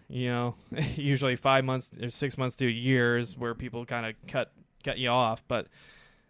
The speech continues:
there's just so much content out there. It's so difficult to keep up with. And I, I'm not complaining about there being a lot of content. It's good that there's plenty of choices in the world we live in, but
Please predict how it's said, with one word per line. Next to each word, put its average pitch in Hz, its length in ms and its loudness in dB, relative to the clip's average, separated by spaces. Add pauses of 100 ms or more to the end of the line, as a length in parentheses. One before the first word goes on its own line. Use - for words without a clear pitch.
(300)
there's 139 160 -6
just 147 200 -8
so 160 140 4
much 151 220 0
content 143 460 -2
out 101 180 -8
there. 110 280 -4
It's 113 340 -10
so 143 480 2
difficult 120 440 -2
to 113 60 -14
keep 120 240 -8
up 117 160 -2
with. 104 200 -6
And 123 120 -8
I, 131 120 -4 (300)
I'm 123 80 -10
not 147 160 -2
complaining 165 600 2
about 123 300 0
there 135 100 -2
being 120 240 2
a 113 60 0
lot 110 160 4
of 123 80 -2
content. 120 420 -2
It's 123 140 -8
good 156 280 2
that 113 160 -4
there's 113 440 -10
plenty 117 320 -8
of 110 120 -8
choices 123 600 -8
in 110 160 -8
the 110 60 -8
world 107 260 -8
we 107 100 -10
live 107 220 -8
in, 110 160 -6
but 107 220 -6